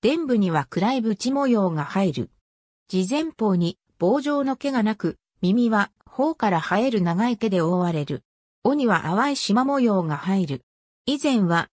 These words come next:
キューマーモセット属カルリトリックスの亜属とする説もあった。二千十八年に、ミトコンドリアディーエヌエーシトクロムビーやダドラットシックの分子系統解析から、亜種を独立種とする説が提唱された。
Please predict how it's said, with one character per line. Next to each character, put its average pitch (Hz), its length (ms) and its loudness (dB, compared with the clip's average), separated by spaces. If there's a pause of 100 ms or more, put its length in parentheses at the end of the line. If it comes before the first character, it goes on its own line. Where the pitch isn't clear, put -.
(140)
キ 214 140 -4
ュ 247 100 2
ー 262 40 -2
マ 277 220 2
ー 254 40 0
モ 254 120 -4
セ 294 140 -2
ッ 277 120 -4
ト 262 120 -2
属 247 260 -6
カ 254 120 -2
ル 269 80 0
リ 262 120 -4
ト 254 140 2
リ 254 100 0
ッ - 80 -10
ク - 100 -12
ス - 140 -2
の 175 120 2
亜 226 80 0
属 285 240 -4
と 185 100 -2
す 180 180 -4
る 185 100 -2
説 220 300 -4
も 156 160 2
あ 151 40 0
っ 156 40 -4 (120)
た。 135 200 -4 (680)
二 208 140 0
千 339 340 -2
十 254 200 -2
八 262 300 -6
年 214 220 0
に、 170 200 -4 (260)
ミ 175 120 0
ト 294 120 -2
コ 294 140 -6
ン 277 80 -4
ド 311 100 -2
リ 254 160 0
ア 202 80 2
デ 175 100 0
ィ 262 180 2
ー - 20 2
エ 294 60 0
ヌ 294 160 0
エ 277 140 0
ー - 20 -2
シ - 100 -10
ト 269 120 -4
ク 269 100 -6
ロ 277 120 0
ム 262 140 -2
ビ 240 220 0
ー - 20 0
や 156 160 0
ダ 151 120 -4
ド 185 120 -2
ラ 277 140 -2
ッ - 100 -20
ト 294 120 -4
シ - 120 -8
ッ - 20 -20 (120)
ク 196 100 0
の 170 220 -2 (240)
分 254 220 0
子 - 120 -8
系 269 280 -4
統 269 220 -2
解 262 200 0
析 - 340 -6
か 170 120 0
ら、 160 180 0 (200)
亜 208 120 0
種 190 160 -2
を 170 180 2 (160)
独 160 260 -2
立 294 260 -4
種 - 120 -10
と 214 120 -2
す - 160 -4
る 240 100 0
説 240 320 -6
が 175 140 0
提 156 260 -2
唱 180 220 -2
さ 180 180 -2
れ 160 80 -2
た。 - 240 -6